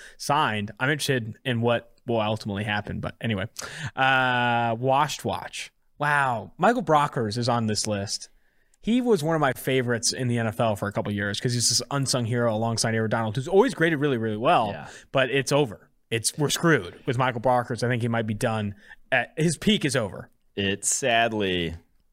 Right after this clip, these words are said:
Speaker 2: is over. He is thirty-one years old. And now that's not terribly old, but obviously everyone's career path is different. But this year, I, it, this is almost difficult to believe,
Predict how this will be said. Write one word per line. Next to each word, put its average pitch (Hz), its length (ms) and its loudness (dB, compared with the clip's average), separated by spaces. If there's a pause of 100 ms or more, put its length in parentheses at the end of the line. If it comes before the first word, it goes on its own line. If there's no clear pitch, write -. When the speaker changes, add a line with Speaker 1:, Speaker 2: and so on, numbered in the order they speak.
(300)
Speaker 2:
is 78 220 -4
over. 60 260 -8
He 90 220 -2
is 82 340 -4 (300)
thirty-one 127 400 0
years 71 200 -4
old. - 300 -10 (580)
And 110 120 -2
now 113 140 2
that's 113 160 0
not 92 200 -2
terribly 92 440 -2
old, 85 220 -2
but 78 180 -4 (380)
obviously 85 300 -4
everyone's 76 280 -4
career 80 280 -4
path 76 400 -6
is 95 220 -2
different. 80 420 -4
But 85 200 -6
this 113 280 0
year, 58 380 -4 (1500)
I, 101 140 0
it, 110 320 -2
this 139 180 0
is 156 120 -2
almost 120 340 0
difficult 104 460 -4
to - 80 -4
believe, - 520 -10